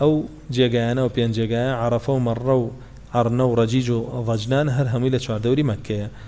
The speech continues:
أوانا وكو أوا لناو مكة بن إحراميان لجي خويانو تمتعيان بونيا وبياجر سربرن. وقال عبد الرزاق: "حدثنا معمر سمعت الزهري يقول: من كان أهله على يوم أو نحوه تمتع".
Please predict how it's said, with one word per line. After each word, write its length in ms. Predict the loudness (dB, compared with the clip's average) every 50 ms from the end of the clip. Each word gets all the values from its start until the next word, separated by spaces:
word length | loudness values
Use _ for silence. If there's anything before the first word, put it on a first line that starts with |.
| -16 -16 -6 0 2
أوانا 500 | 4 6 6 4 4 4 2 0 0 -4 -8 -8 -4
وكو 260 | -4 -2 0 0 -2 -2
أوا 320 | 0 0 0 2 2 2 2
لناو 280 | 0 0 2 2 2
مكة 420 | 2 0 -2 -2 -2 -2 0 0 -2
بن 160 | -4 -4 -6
إحراميان 560 | -6 -4 -2 0 0 2 2 2 2 2 0
لجي 220 | 0 0 0 -2
خويانو 520 | 0 0 0 0 0 0 0 0 0 -2 -2
تمتعيان 720 | -2 -4 -4 -4 -4 -6 -6 -6 -4 -4 -4 -4 -4 -4 -2
بونيا 460 | -2 -2 -2 -2 -2 -4 -4 -6 -6 -10 -12 -20 -20 -20 -20 -10 -4 -2
وبياجر 560 | 0 0 0 2 2 0 0 0 -2 -4 -4
سربرن. 420 | -4 -4 -6 -4 -4 -4 -4 -4
وقال 300 | -4 -4 0 2 2 4
عبد 200 | 4 2 2 0
الرزاق: 520 | -2 -2 -2 -2 0 2 2 0 0 -2 -8 -14 -16 -16 -16 -16 -10
"حدثنا 760 | -6 -4 0 2 0 2 2 2 2 4 4 4 4 2 0 -4 -10 -16 -18 -20 -20 -20 -20 -20 -20 -20 -14 -6 -4
معمر 600 | -2 2 4 4 6 6 6 4 4 2 0 -2
سمعت 400 | -4 -2 -2 -2 -2 -2 -2 -2
الزهري 380 | -2 -2 0 0 2 2 4
يقول: 440 | 4 4 2 0 -2 0 2 2 2
من 160 | 2 0 -2
كان 280 | -2 0 0 0 2 0
أهله 460 | 0 -2 -2 0 0 0 0 0 0
على 360 | 0 0 2 2 2 2 4
يوم 300 | 4 4 4 4 2 0
أو 200 | -2 -2 -2 -2
نحوه 520 | -2 -2 -2 -2 0 0 2 2 2 0 -2 -4 -8 -16 -18 -18 -18 -18 -20 -20 -20 -20 -20 -6 0
تمتع". 600 | 2 2 4 2 0 -2 -4 -6 -6 -4 -6 -6